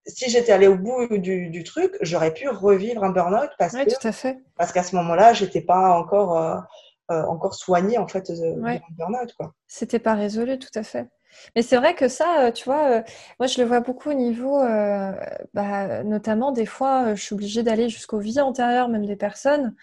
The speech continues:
Speaker 2: pour
Speaker 1: Mm.
Speaker 2: désamorcer certains mécanismes, parce que tu t'aperçois que sinon, elles reproduisent toujours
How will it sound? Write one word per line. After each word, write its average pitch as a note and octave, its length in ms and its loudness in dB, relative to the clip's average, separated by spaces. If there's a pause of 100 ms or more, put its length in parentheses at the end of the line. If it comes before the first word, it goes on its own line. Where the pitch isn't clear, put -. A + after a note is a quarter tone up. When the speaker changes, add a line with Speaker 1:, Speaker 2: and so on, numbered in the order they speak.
(340)
Speaker 2:
pour A3 120 -4
Speaker 1:
Mm. G3 40 0
Speaker 2:
désamorcer A#3 580 2
certains A#3 300 -4
mécanismes, A3 680 -2 (340)
parce G3+ 160 -4
que A#3 100 -4
tu - 140 -8
t'aperçois G3+ 480 -2
que C4 120 -2
sinon, A3+ 260 -4
elles B3 80 0
reproduisent G#3 460 -4
toujours C4+ 520 -2